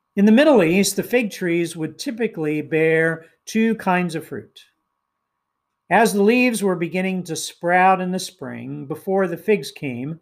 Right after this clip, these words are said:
the branches would produce these little nodules, which were abundant and very good to eat. People would pick them off and eat them. If you found a fig tree that had already sprouted leaves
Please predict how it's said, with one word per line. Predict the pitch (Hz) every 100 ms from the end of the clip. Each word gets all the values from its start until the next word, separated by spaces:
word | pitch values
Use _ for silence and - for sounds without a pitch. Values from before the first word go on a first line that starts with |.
| _ _ _ _ _ _ _ _
the | 147
branches | 214 285 302 240 180
would | 180 175
produce | - 170 170 180 175
these | - 151 135
little | 147 165 214 247 247
nodules, | 214 175 170 160 120 98 107 - - - _ _ _ _ -
which | 147 160
were | 147 143
abundant | 120 113 202 233 131 135 156 - - _ _ _ _ _
and | 151 143
very | 120 160 175 180
good | 160 156
to | 156
eat. | 104 - _ _ _ _ _ _ _ _ - _ _ _ _ _
People | 247 277 269 240
would | 208 190 -
pick | 214 202
them | 180 175 165
off | 117 123 139 - _ _ _ _ _ _ _
and | 190 202
eat | 214 202
them. | 117 - - _ _ _ _ _ _ _ _ _ _ _ _ _ _ _ _
If | 180
you | 208
found | 220 285 302
a | 240
fig | - 254 202
tree | - 160 151 165
that | 165 165
had | 175
already | 165 214 226 214 208
sprouted | - - 185 190 196 196 160
leaves | 135 131 139 151